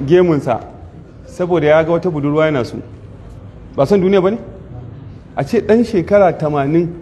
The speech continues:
wai ka yana neman, yana auren, yana auren ƴan shekara goma, ƴan shekara ashirin. A samu ɗan shekara saba'in ya yi ma yarinya ƙarama fyaɗe. Me ya kai shi? Ba sha-, wannan ba za ka ce sha'awa ba ne.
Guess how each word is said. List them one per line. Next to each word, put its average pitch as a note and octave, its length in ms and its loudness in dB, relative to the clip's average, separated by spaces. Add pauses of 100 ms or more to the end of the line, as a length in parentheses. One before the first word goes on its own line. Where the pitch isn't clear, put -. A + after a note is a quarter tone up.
(440)
wai F3 160 4
ka G3 80 4
yana F3 280 4
neman, D#3+ 240 2
yana G3 220 0
auren, D#3+ 300 0
yana F#3 220 0
auren D#3 200 -2
ƴan F3+ 80 -2
shekara D3+ 360 2
goma, B2 460 -2
ƴan F3+ 180 2
shekara E3 320 2
ashirin. G#2+ 300 -6 (1200)
A D#3+ 100 2
samu A#3 380 4
ɗan B3 240 0
shekara G#3+ 460 4
saba'in E3 400 -2
ya G3 160 4
yi A3 40 4
ma G#3 80 0
yarinya F3 540 4
ƙarama D#3 400 2
fyaɗe. A2+ 320 -2 (1900)
Me D#3 140 4
ya F3 60 6
kai F#3 160 4
shi? - 200 -12 (1120)
Ba C#3+ 140 2
sha-, - 180 0
wannan C4 220 4
ba C4 60 6
za C4+ 60 4
ka B3+ 80 -2
ce A#3 120 -4
sha'awa F3 260 4
ba C3+ 80 2
ne. A2+ 100 -2